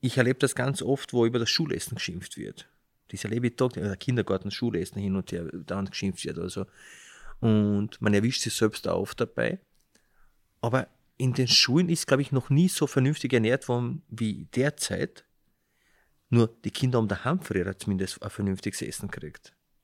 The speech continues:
Und jetzt putzt man sich damit ab, dass daheim gro-, zum Großteil schlecht gegessen wird, also zum Großteil schlecht ernährt wird, putzt man sich ab, indem man über die Schule schimpft. Und man schiebt immer die Schuld auf die anderen halt.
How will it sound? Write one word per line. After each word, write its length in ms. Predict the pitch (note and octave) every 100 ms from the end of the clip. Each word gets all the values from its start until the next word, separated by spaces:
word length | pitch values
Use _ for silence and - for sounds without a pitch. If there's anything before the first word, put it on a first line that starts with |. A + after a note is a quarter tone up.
| _ _ _ _ _ _ _ _ _ _ _ _
Und 240 | - A2+ -
jetzt 300 | A2+ - -
putzt 220 | C3+ -
man 100 | D3
sich 200 | - B2
damit 340 | A#2+ A2+ A#2
ab, 180 | A2 C3+
dass 160 | A2+ -
daheim 380 | G2+ G#2 B2+ D3 _ - -
gro-, 200 | - -
zum 200 | - A2
Großteil 440 | - A2 C3 - F#2+
schlecht 400 | - G2 G2 -
gegessen 420 | - - - A2+
wird, 140 | C3
also 160 | G#2 -
zum 260 | G#2+ G#2+ - - - - -
Großteil 320 | - G#2 G#2+
schlecht 340 | - F#2+ -
ernährt 360 | F#2 D#2+ D#2 -
wird, 180 | - F#3 _ _ _ _
putzt 220 | - A#2+ -
man 80 |
sich 180 | A#2 G#2
ab, 160 | A#2 -
indem 200 | B2 A#2
man 60 | A#2+
über 100 | B2
die 80 |
Schule 200 | A#2 F3
schimpft. 540 | E3 - A1 - - -
Und 80 | F#2+
man 100 | G2+
schiebt 300 | - B2+ G#2+
immer 160 | A2
die 100 | G2
Schuld 260 | - B2+ G#2
auf 100 | F2+
die 120 | G2
anderen 280 | G2 F#2+ E2+
halt. 280 | - -